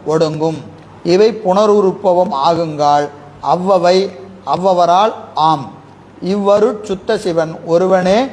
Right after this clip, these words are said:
நித்தியன். ஏனைய மூவரையும் இவ்வாறே நித்தியம் என்பாரும் உளர். அது உபச்சாரமே. அப்போ சுத்த சிவன்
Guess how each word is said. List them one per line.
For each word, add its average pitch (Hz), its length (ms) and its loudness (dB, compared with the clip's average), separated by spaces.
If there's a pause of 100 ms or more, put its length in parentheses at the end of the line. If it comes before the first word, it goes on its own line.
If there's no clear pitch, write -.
(400)
நித்தியன். 160 500 0 (640)
ஏனைய 226 340 4
மூவரையும் 160 680 0 (380)
இவ்வாறே 196 640 2
நித்தியம் 190 560 -6 (140)
என்பாரும் 165 600 0 (120)
உளர். 151 260 0 (500)
அது 180 140 2 (100)
உபச்சாரமே. 131 720 -4 (640)
அப்போ - 140 -4 (100)
சுத்த 175 300 2
சிவன் 180 220 2